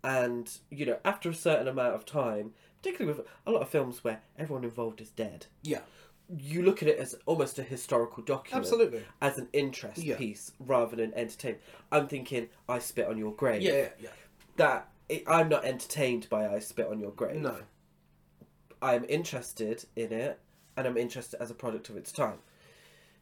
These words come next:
Speaker 1: We're in twenty twenty-two now.
Speaker 2: Yeah.
Speaker 1: There's no excuse for this kind of film.
Speaker 2: No.
Speaker 1: This is, you know, it's not saying anything
Speaker 2: It's not.
Speaker 1: at all.
Speaker 2: No.
Speaker 1: It's not,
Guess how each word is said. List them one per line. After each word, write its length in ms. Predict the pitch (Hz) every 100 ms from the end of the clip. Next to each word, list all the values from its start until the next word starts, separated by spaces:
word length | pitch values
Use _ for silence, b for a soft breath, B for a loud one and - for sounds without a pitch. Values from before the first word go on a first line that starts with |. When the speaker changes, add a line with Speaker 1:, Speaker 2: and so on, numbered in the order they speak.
| _
Speaker 1:
We're 320 | 139 160 165
in 80 | 139
twenty 300 | - 139 117
twenty-two 640 | - 123 104 - - 110 101
now. 260 | 95 85
Speaker 2:
Yeah. 260 | 135 120 95 -
Speaker 1:
There's 240 | 139 135 135
no 160 | 135
excuse 480 | 117 - - 110 107
for 80 | -
this 180 | 101 -
kind 240 | - 101
of 60 | 104
film. 280 | - 165 151
Speaker 2:
No. 140 | 127 - - _ B B B
Speaker 1:
This 300 | 147 139 -
is, 380 | 131 113 110 - -
you 160 | 127 117
know, 220 | 107 104 -
it's 240 | 139 -
not 200 | 156 -
saying 400 | - 139 120 110
anything 500 | 107 107 - 110 127 - _ _ _
Speaker 2:
It's 160 | - -
not. 100 | 147
Speaker 1:
at 160 | - 117
all. 220 | 104 120
Speaker 2:
No. 180 | 131 113 - _ b b b -
Speaker 1:
It's 300 | 143 - -
not, 440 | 139 135 127 -